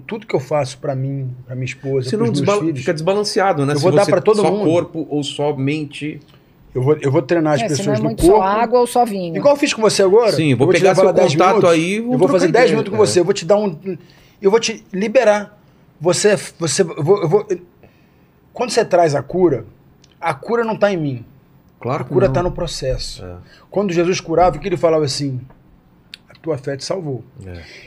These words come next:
Speaker 1: E o que que ele tava clamando ali? Ele tava mostrando que é um processo. E as pessoas não querem processo, elas querem o quê?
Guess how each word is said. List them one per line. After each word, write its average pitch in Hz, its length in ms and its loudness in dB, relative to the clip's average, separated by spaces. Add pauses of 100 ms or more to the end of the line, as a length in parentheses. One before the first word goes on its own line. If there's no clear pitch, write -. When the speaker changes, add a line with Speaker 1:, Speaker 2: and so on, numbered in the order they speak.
(140)
Speaker 1:
E 147 80 -4
o - 60 -10
que 226 140 -4
que 269 80 -6
ele 233 80 -8
tava 214 200 2
clamando 160 640 0
ali? 131 400 -6
Ele 151 120 -10
tava 165 160 0
mostrando 160 380 -4
que 143 300 -8 (220)
é - 80 -10
um 127 100 -4
processo. - 880 -10 (340)
E 156 60 4
as 165 120 2
pessoas 190 420 2
não 240 140 -8
querem 190 280 0
processo, 202 540 2
elas 170 120 0
querem 202 220 0
o 185 40 -6
quê? 151 240 0